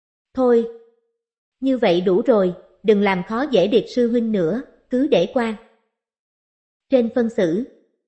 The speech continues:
Phùng Thản nghe nói từ từ thu kiếm lại. Thích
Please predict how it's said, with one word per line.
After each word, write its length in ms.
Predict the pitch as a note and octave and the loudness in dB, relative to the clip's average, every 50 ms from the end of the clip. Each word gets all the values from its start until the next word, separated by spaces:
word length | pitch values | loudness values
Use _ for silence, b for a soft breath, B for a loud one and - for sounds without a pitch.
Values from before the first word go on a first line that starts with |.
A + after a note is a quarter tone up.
| _ _ _ _ _ _ _ _ _ _ _ _ _ _ _ _ _ | _ _ _ _ _ _ _ _ _ _ _ _ _ _ _ _ _
Phùng 200 | - B3+ G#3 G3 F3+ | 0 2 2 2 0
Thản 240 | G#3 F3+ E3+ A#3 C4 | -2 -2 -2 0 0
nghe 160 | C#4 B3 A#3 | 0 0 0
nói 260 | A3+ A3 A3 B3 D#4 E4 | 0 0 0 -2 -2 0
từ 180 | - A3+ G3 F#3 F#3+ | 2 2 2 2 0
từ 140 | G#3 F#3+ F#3 | 0 -2 -2
thu 240 | F3+ A3 A3+ A3+ A3+ - | -2 -2 -4 -4 -2 -4
kiếm 200 | A#3 A#3 D4 D#4+ | -4 -4 -2 -2
lại. 260 | C4+ G3 D#3+ D#3 E3 - - _ _ _ _ _ _ _ _ _ _ _ _ _ _ _ _ | -2 0 0 -2 -4 -6 -14 _ _ _ _ _ _ _ _ _ _ _ _ _ _ _ _
Thích 140 | - F4+ | -4 -4